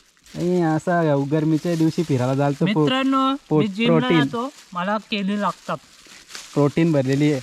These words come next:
Speaker 1: ॲपल, केली.
Speaker 2: ॲपलपेक्षा बेटर आहेत केली.
Speaker 1: केली बिली घेऊन यायचं आणि असा खाईत बसत मस्त आनंद घ्यायचा केली खाण्याचा. तर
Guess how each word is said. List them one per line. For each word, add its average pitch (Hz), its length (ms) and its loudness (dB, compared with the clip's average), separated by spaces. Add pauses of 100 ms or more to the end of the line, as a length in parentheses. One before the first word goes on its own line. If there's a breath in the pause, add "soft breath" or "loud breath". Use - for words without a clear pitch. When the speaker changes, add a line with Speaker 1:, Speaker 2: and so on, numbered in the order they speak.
(120)
Speaker 1:
ॲपल, 139 440 -2 (920)
केली. 135 240 4
Speaker 2:
ॲपलपेक्षा 269 440 0
बेटर 247 340 -4
आहेत 254 100 -4 (140)
केली. 226 300 -4
Speaker 1:
केली 127 440 -2
बिली 139 200 0
घेऊन 117 300 -6
यायचं 123 280 -4
आणि 139 340 0
असा 131 260 -8 (100)
खाईत 113 140 -6
बसत 123 260 -8
मस्त 139 340 -4 (500 soft breath)
आनंद 135 320 2
घ्यायचा 127 380 0 (300)
केली 135 240 0
खाण्याचा. 117 360 -4 (2500 soft breath)
तर - 40 -14